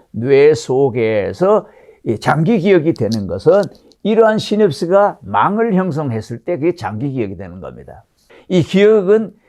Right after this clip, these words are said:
정말 중요한데, 이것을 알아놓으면은 공부하는 것이 즐겁고, 삶을 살아가는데 과거에 기억하지 말아야 될 것은 주의를 기울이지 않으면 됩니다. 기분 나쁜 거는.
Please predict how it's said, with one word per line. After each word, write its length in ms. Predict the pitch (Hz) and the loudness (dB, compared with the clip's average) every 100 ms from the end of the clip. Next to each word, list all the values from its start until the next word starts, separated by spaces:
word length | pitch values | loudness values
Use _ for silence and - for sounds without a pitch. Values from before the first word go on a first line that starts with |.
| _ | _
정말 680 | - 156 147 214 220 226 196 | -12 0 2 2 0 0 0
중요한데, 760 | - 180 185 143 135 104 95 98 | -6 -4 -2 -2 -2 -2 -4 0
이것을 340 | 170 147 196 | 0 2 -2
알아놓으면은 840 | - 180 160 127 113 98 101 113 - _ _ _ | 0 0 0 -4 -6 -6 -6 -8 -12 _ _ _
공부하는 540 | 127 127 131 120 113 | -8 -4 0 0 -2
것이 300 | 101 95 90 | -6 -8 -12
즐겁고, 880 | - 127 139 156 - 190 214 208 _ _ - | -8 -8 -4 -6 -4 0 0 -2 _ _ -8
삶을 340 | 131 127 139 127 | -2 -2 -2 -6
살아가는데 720 | 143 147 135 120 113 107 123 | -2 0 0 -2 -4 -6 -6
과거에 680 | - 101 104 113 135 160 - _ _ | -6 -8 -4 -4 -2 -4 -10 _ _
기억하지 500 | _ 190 220 180 196 | _ 2 2 4 2
말아야 380 | 170 - 107 190 | 0 0 2 4
될 160 | 208 202 | 4 2
것은 520 | 208 - 233 247 240 _ | 0 2 2 2 -2 _
주의를 520 | _ 175 208 233 214 - | _ -2 0 0 -2 -12
기울이지 400 | - 170 160 175 _ | -6 -4 -4 -10 _
않으면 420 | 110 127 214 208 | -4 -4 -6 -4
됩니다. 440 | 131 95 87 73 - | -6 -6 -12 -16 -12
기분 200 | 123 127 | -8 -6
나쁜 300 | 95 101 95 | -8 -10 -14
거는. 200 | 90 | -16